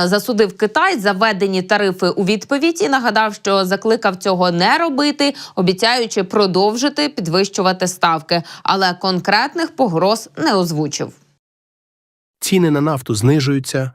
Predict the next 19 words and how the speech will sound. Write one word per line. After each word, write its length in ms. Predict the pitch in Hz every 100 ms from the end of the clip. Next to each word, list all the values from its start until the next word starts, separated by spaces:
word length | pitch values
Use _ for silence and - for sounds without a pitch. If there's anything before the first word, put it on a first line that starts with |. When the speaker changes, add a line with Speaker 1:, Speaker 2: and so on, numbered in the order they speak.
| 131
Speaker 2:
відсоткові 520 | 127 139 - 139 117
ставки 400 | - 131 - 98
падають, 580 | 120 139 139 131 123 - _ _ -
ціни 280 | - 160 135
на 120 | 123
продукти 420 | 127 123 135 -
харчування 640 | - 113 - 127 139 117
знижуються, 720 | 101 120 139 131 123 123 117 107 _ _
інфляції 600 | 123 113 135 120 - 104
немає, 480 | 98 107 135 131 120 _ _
а 100 | -
С 120 | 127 -
Ш 240 | - 165
А 40 |
тепер 280 | 131 135 135
щотижня 560 | - 135 131 175 131 131
отримують 580 | 117 - 156 139 117 110
мільярди 460 | 120 127 117 104
доларів 500 | 98 147 151 123 104